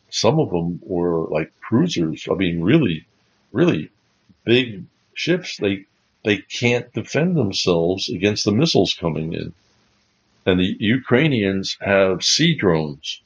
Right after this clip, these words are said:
where these are low profile in the water, like speedboats that they load with explosives and drive 'em into the ships, and,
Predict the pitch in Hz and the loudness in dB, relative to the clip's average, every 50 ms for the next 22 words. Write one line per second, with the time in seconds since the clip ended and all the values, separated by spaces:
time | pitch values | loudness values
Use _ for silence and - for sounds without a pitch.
0 | _ - 92 90 92 92 95 92 87 95 90 82 78 78 80 87 92 101 104 117 | _ -6 0 0 2 2 2 0 2 2 2 2 2 0 -2 0 2 4 6 6
1 | 120 120 117 113 113 113 110 - - 104 107 110 110 - - 98 95 92 90 87 | 6 6 6 4 2 0 -2 -4 0 2 2 2 0 -2 0 2 2 2 2 0
2 | 87 85 82 82 80 78 85 98 107 104 92 87 82 82 - _ _ _ _ _ | -2 -2 -2 -2 -4 -2 0 2 2 4 4 2 0 0 -4 _ _ _ _ _
3 | _ _ _ _ _ _ _ - - 92 95 - - - - 107 110 131 123 107 | _ _ _ _ _ _ _ -8 -6 -6 -6 -4 -6 -6 -2 -2 -2 -2 0 0
4 | 92 80 80 80 80 - - - - - - 78 73 - - 87 80 80 78 80 | 2 2 2 2 -2 -4 -8 -10 -8 -6 -6 -6 -4 -2 -2 0 0 0 0 0
5 | 87 95 101 107 104 98 90 90 87 85 87 85 82 - 87 80 - - - - | 2 4 4 4 4 2 0 -2 0 2 2 2 0 -4 -10 -10 -8 -10 -8 0
6 | 95 98 123 135 - - 90 85 80 82 82 82 82 80 - _ _ _ _ _ | 2 2 2 2 0 0 -2 -2 -2 -2 -4 -4 -6 -8 -14 _ _ _ _ _
7 | _ _ _ _ _ - 92 90 92 98 95 98 92 90 92 90 87 - 95 82 | _ _ _ _ _ 0 4 6 6 6 4 2 -2 0 0 -2 -2 -4 -4 -2
8 | 85 85 87 85 - - - 151 170 - - - - - 98 85 85 - | -2 -2 -2 -4 -4 -2 0 0 0 0 -4 -10 -10 -8 -6 -8 -8 -8